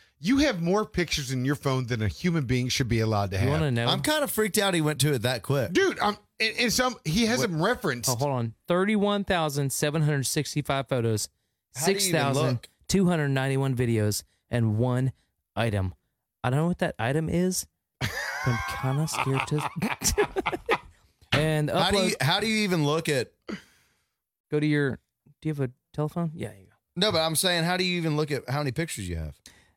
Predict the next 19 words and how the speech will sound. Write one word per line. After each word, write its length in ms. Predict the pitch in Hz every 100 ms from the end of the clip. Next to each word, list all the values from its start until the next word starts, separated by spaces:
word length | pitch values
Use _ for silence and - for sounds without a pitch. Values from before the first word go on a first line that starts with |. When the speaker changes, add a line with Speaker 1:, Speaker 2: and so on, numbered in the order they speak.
| _
Speaker 2:
Uh, 600 | 156 156 156 151 151 147 - _ _ _ _
it's 240 | 151 147 175
usually 320 | 190 156 165
under 340 | 160 147 139
albums. 540 | 110 110 127 143 139 - _ _ _ _
Just 140 | 92 98
Speaker 3:
Okay, 60 |
Speaker 2:
go 60 | 131
to 80 | 120
Speaker 3:
hold 60 |
on. 60 | 107
Speaker 2:
library. 520 | 104 104 101 95 95
Speaker 3:
Help 160 | 104 104
me 80 | 101
out 140 | 90
here. 220 | 87 80 82 _ -
Albums. 360 | 107 101 98 98
Speaker 2:
<laughs> 40 | - - - 139
No, 180 | 139